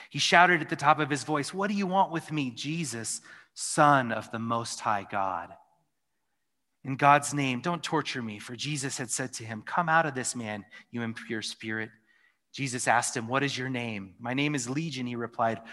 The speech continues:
"for we are many." And he begged Jesus again and again not to send them out of the area. A large herd of pigs was feeding on the nearby hillside.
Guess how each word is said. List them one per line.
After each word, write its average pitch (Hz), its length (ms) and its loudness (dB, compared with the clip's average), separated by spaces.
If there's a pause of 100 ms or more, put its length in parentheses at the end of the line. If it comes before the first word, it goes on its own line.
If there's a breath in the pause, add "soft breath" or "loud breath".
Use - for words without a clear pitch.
(140 loud breath)
"for 135 120 -2
we 120 140 -2
are 120 80 2
many." 117 480 -2 (240 soft breath)
And - 80 -2
he 143 60 0
begged 180 340 4
Jesus 151 360 -2
again 151 260 0
and 151 100 0
again 135 340 -2
not 139 220 6
to 151 80 -4
send 143 380 0
them 110 240 -2 (280 loud breath)
out 139 200 8
of 123 100 -6
the 117 180 -6
area. 123 520 -2 (880)
A 127 40 -2
large 156 280 6
herd 170 220 4
of 147 80 0
pigs 156 300 -2
was 135 160 -4
feeding 135 320 -4
on 127 80 -2
the 127 60 -2
nearby 131 360 2
hillside. 117 560 -2